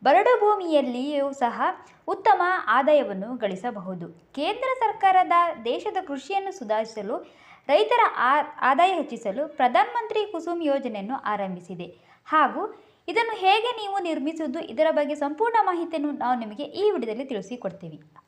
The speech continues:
ಹೌದು, ಸರ್ಕಾರವು ರೈತರ ಏಳಿಗೆಗೆ ಅನೇಕ ಯೋಜನೆಗಳನ್ನು ಜಾರಿಗೆ ತರುತ್ತಿದ್ದು, ಕೃಷಿ ಈಗಿನ ಕಾಲದಲ್ಲಿಯೂ ಸಹ ಭಾರತದ ಆರ್ಥಿಕತೆಯಲ್ಲಿ ಒಂದು ಪ್ರಮುಖ ಪಾತ್ರವಾಗಿ ಕಾರ್ಯನಿರ್ವಹಿಸುತ್ತಿದೆ.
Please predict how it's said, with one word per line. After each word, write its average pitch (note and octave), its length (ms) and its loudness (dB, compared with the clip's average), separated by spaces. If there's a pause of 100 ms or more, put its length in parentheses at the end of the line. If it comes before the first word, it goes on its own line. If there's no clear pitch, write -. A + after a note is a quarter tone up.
(100)
ಹೌದು, F#3 460 0 (320)
ಸರ್ಕಾರವು G4+ 920 4
ರೈತರ D#4+ 360 2 (260)
ಏಳಿಗೆಗೆ D4+ 760 -2
ಅನೇಕ C#4 580 -4
ಯೋಜನೆಗಳನ್ನು D4 720 -2
ಜಾರಿಗೆ G#3 420 -2
ತರುತ್ತಿದ್ದು, G3 760 -8 (180)
ಕೃಷಿ G#4+ 580 0
ಈಗಿನ F#4+ 420 0
ಕಾಲದಲ್ಲಿಯೂ E4 500 2
ಸಹ E4 500 0
ಭಾರತದ D4 420 2 (140)
ಆರ್ಥಿಕತೆಯಲ್ಲಿ C#4+ 640 0
ಒಂದು C4+ 180 -2
ಪ್ರಮುಖ C#4 340 -2
ಪಾತ್ರವಾಗಿ C4+ 680 0
ಕಾರ್ಯನಿರ್ವಹಿಸುತ್ತಿದೆ. G3+ 1400 -8